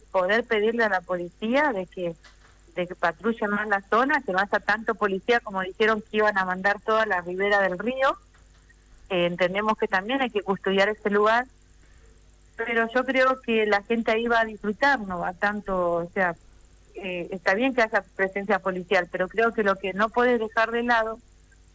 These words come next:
es toda la zona comercial y también, así como se dijo que se va a patrullar y que se va, eh, a reforzar toda la custodia policial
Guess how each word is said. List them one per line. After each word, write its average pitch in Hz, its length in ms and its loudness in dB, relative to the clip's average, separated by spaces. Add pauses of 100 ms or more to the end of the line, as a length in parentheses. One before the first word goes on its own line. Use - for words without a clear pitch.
es 208 200 -4
toda 220 260 2
la 202 120 -4
zona 196 280 -6
comercial 202 640 0 (580)
y 214 140 -4
también, 214 380 0
así 202 240 -2
como 202 240 2
se 208 120 0
dijo 214 300 0
que 196 100 -6
se 196 120 -2
va 190 80 4
a 208 80 0
patrullar 208 500 -2 (580)
y 180 100 -16
que 180 160 -4
se 190 140 -4
va, 196 440 2 (720)
eh, 185 260 0
a 185 140 0
reforzar 185 720 -2
toda 254 260 4
la 208 140 -2
custodia 208 400 0
policial 208 500 -2